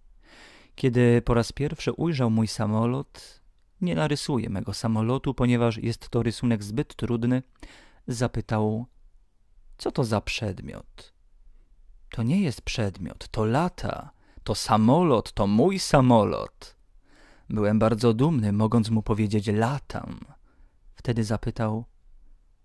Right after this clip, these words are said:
"Jak to? Spadłeś z nieba?"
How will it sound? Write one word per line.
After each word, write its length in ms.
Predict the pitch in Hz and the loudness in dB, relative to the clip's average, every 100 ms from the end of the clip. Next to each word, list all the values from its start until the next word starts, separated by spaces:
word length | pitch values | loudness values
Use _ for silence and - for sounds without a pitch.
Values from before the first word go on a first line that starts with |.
| _ | _
"Jak 300 | 196 214 - | -8 -8 -10
to? 400 | - 101 - - - - _ - - _ _ | -12 -10 -10 -14 -20 -20 _ -20 -20 _ _
Spadłeś 680 | - - - 156 180 127 110 | -16 -12 -6 -2 2 2 0
z 180 | 104 | 0
nieba?" 520 | 104 104 110 147 214 | 2 2 0 -2 -8